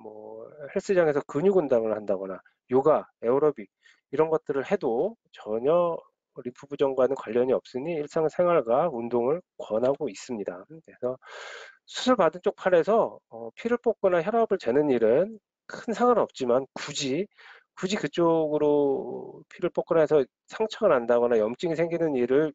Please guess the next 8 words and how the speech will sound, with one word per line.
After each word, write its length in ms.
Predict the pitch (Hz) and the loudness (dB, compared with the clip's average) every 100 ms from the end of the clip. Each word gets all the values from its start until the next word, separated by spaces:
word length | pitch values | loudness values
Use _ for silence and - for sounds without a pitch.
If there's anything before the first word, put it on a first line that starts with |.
| - | -10
피해야죠. 640 | - 214 156 107 95 151 160 | 0 4 4 2 -4 -8 -12
또 120 | 127 | -14
운동은 320 | 110 110 123 135 | -14 -8 -6 -6
사-, 120 | 151 - - - _ | -8 -14 -20 -20 _
상관이 380 | - 185 185 139 | -2 2 4 2
없지만, 1040 | 92 _ _ _ _ - 120 113 117 185 | 0 _ _ _ _ -14 -2 2 2 -2
그래도 220 | 175 113 107 | -6 -6 -4
너무나도 760 | 104 143 139 131 117 110 113 | 0 4 4 4 0 -2 -8